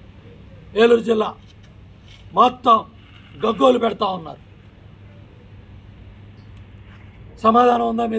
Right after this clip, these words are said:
దగ్గర? వ్యవసాయ శాఖ తాళాలు వేశారు, ఇరిగేషన్ మంత్రి పోలవరం కట్టలేనని చేతులెత్తేశాడు, పోలవరం డ్యామ్ని, పోలవరం బ్యారేజ్ చేశారు. అందుక ఈ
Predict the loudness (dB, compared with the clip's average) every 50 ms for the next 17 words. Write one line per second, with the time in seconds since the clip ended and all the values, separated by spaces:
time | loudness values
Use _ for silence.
0 | -4 -4 -4 -4 -6 -8 -10 -16 -20 -20 -20 -20 -20 -20 -20 -20 -20 -20 -20 -20
1 | -20 -20 -20 -10 -2 0 0 0 2 2 0 0 2 0 -2 -2 -2 -4 -2 -2
2 | 0 0 0 -2 -2 -4 -4 -8 -8 -8 -12 -20 -20 -20 -20 -20 -20 -20 -20 -20
3 | -20 -16 -16 -16 -16 -16 -20 -20 -20 -20 -20 -20 -20 -20 -20 -20 -20 -20 -20 -12
4 | -6 -4 2 4 4 4 4 2 -8 -6 -6 -8 -6 -4 -4 -6 -6 -6 -12 -20
5 | -20 -20 -20 -20 -20 -20 -20 -20 -20 -20 -20 -20 -20 -20 -20 -20 -20 -20 -20 -20
6 | -20 -20 -20 -20 -20 -20 -20 -16 -4 2 4 4 6 6 4 2 0 -2 -4 -6
7 | -6 -4 -4 -4 -4 -4 -6 -4 -2 -2 0 0 0 -2 -2 -2 -4 -6 -4 -4
8 | -6 -6 -6 -12 -20 -20 -20 -20 -20 -20 -20 -20 -20 -20 -20 -20 -20 -20 -20 -20
9 | -20 -20 -20 -20 -20 -20 -20 -20 -20 -20 -20 -20 -20 -20 -20 -20 -20 -20 -20 -14
10 | -4 0 2 4 4 4 4 2 2 -2 -4 -8 -14 -20 -20 -20 -20 -20 -20 -20
11 | -20 -20 -20 -20 -20 -20 -20 -20 -20 -20 -20 -20 -20 -20 -20 -20 -20 -14 -4 -2
12 | 0 0 0 0 -2 -2 -2 -4 -4 -8 -14 -20 -20 -20 -20 -20 -20 -20 -20 -20
13 | -20 -12 -2 2 2 4 4 4 4 2 0 -4 -4 -4 -4 0 0 0 -2 -2
14 | -4 -6 -4 -4 -4 -4 -4 -6 -6 -4 -4 -2 -2 -2 -4